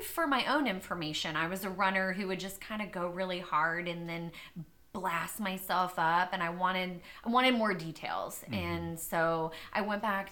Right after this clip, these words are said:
Speaker 1: to school at night. So I was teaching fitness classes at six o'clock in the morning. I was going to P E, um, being a P E teacher all day.
Speaker 2: Mm-hmm.
Speaker 1: And then at night,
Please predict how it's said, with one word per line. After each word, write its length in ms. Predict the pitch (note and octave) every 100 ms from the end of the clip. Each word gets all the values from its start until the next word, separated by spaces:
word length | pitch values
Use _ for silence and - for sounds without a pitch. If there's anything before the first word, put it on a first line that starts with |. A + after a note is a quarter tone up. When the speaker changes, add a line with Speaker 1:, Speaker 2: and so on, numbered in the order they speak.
| -
Speaker 1:
to 460 | G#3 F#3 F#3 F#3 F#3 - -
school 480 | - - - F#3+ G3
at 180 | G3 -
night. 540 | G3+ E3 D3+ F3+ C#4 - -
So 480 | - - F3 D#3+ - F#3
I 180 | F3
was 800 | F3+ F3 D#3 D#3 D3+ - - - - - -
teaching 800 | - G3+ - G#3+ G#3+ G#3+ G#3+ A3 - - -
fitness 340 | - - G3+ -
classes 480 | G#3+ F#3+ G#3+ G3+ G3
at 100 | -
six 220 | F#3+ G#3
o'clock 260 | G3 G3
in 60 | G#3+
the 40 | G3+
morning. 440 | E3 E3 G#3 A3 - -
I 160 | F3+ F3
was 680 | E3 D#3+ D3 D3+ D3+ - - - - -
going 380 | - E3 E3 F3
to 240 | F3+ G3 F3+ -
P 300 | - F3+ -
E, 520 | F3 D#3+ D#3 D#3 G3 - - - - -
um, 240 | D#3 E3
being 240 | E3 E3 F3+
a 40 |
P 140 | F3+
E 140 | E3 F3
teacher 320 | - E3+ -
all 200 | - E3+
day. 500 | E3 D3+ - G3 B3 B3
Speaker 2:
Mm-hmm. 320 | F#2+ F#2 G#2 -
Speaker 1:
And 240 | F#3+ F#3 F#3
then 180 | F#3+
at 140 | F#3 -
night, 640 | G3+ D#4 G4 C4+ D4 -